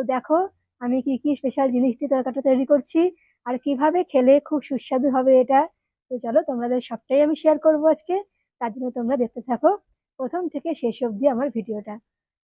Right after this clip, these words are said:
তো দেখো, আমি ডিম তড়কা করবার জন্য এখানে কি কি নিয়েছি। দেখো, আমি প্রথমেই নিয়েছি, দেখো এখানে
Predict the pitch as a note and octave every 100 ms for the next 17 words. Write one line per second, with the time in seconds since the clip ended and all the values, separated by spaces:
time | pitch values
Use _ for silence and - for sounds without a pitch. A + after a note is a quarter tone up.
0 | _ C#4+ C4+ B3+ B3 F4+ E4 D#4 C4 C4+
1 | C4 C4 C#4 B3 A#3+ A#3+ G#3 B3 C#4+ G#4
2 | - _ _ C4 B3+ F4+ F#4 - C#4 A#3+
3 | G#3 - B3 - _ _ _ _ _ -
4 | _ _ - - B3 C#4 C#4 F4 E4+ E4
5 | C#4+ D#4 D4+ C#4+ C4 C4 C4 C#4 C4+ C4+